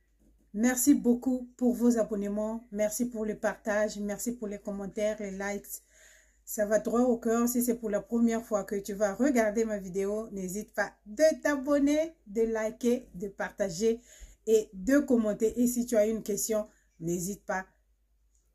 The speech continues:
de poser ta question. Je suis toujours dans mes commentaires pour répondre aux questions. Alors, aujourd'hui, on va parler de la lotion Goldie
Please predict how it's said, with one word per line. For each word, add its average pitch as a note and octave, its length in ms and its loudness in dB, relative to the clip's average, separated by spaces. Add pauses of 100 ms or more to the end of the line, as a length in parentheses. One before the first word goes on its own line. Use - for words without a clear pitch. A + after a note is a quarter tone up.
(120)
de G3 140 6 (140)
poser G#3 560 0 (160)
ta B3 140 2
question. G3 420 -2
Je F3+ 140 -4
suis A3+ 300 -2
toujours D4+ 340 6
dans B3 140 4
mes A#3 160 2
commentaires A#3+ 600 0 (380)
pour E3+ 260 -8
répondre F#3 540 -8 (300)
aux F#3+ 100 -10
questions. D3+ 500 -6 (120)
Alors, F#3+ 320 -4 (580)
aujourd'hui, B3+ 760 4
on A3+ 120 -2
va A#3 160 0
parler A3+ 460 0
de G3+ 100 -2
la G3 160 -2
lotion G#3 720 -4
Goldie E3+ 720 -6